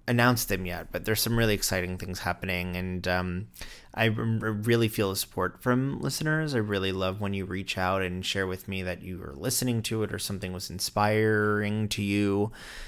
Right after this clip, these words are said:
And please rate, comment, subscribe, tell your friends and your family. It's really, uh, really important. It's, you know, to help people find out about this. Um,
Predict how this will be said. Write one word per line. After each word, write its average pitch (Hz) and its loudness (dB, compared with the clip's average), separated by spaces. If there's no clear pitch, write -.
And 120 2
please 147 2
rate, 131 2
comment, 123 4
subscribe, 107 2
tell 104 2
your 104 0
friends 98 -2
and 98 -4
your 85 -4
family. 90 -2
It's 90 -4
really, 87 -4
uh, 80 -6
really 110 4
important. 95 -4
It's, - -8
you 87 -4
know, 78 -8
to - -8
help 95 -2
people 104 -6
find 98 -2
out 110 0
about - -10
this. - -4
Um, 95 -6